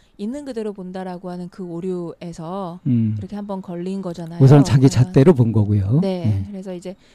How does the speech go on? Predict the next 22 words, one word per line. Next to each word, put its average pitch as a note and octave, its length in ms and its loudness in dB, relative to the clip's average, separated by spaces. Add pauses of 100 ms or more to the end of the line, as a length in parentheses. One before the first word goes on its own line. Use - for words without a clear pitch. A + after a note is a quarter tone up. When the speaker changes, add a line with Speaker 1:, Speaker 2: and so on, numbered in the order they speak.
(100)
Speaker 1:
그 G3+ 140 -6
부분에 A#3+ 380 -8
대해서 G3+ 540 -8
은정님이 F3+ 560 -10
은정 G3+ 220 -8
씨가 A3 220 -8
가지고 F#3 380 -10
있는 F3 600 -8
그 F3 160 -12
잣대를 F3 800 -8 (300)
Speaker 2:
음. G#2+ 300 2 (380)
Speaker 1:
과연 F3+ 260 -12
점검해 F#3+ 440 -8
본 G3 160 -8
적이 F3 240 -10
있느냐. F#3+ 600 -8
Speaker 2:
음. G#2+ 300 2 (520)
Speaker 1:
내가, G3+ 420 -10 (260)
내가 F#3 280 -6
보고 G3 280 -8
싶은 A#3+ 260 -12
방향으로 F3+ 920 -8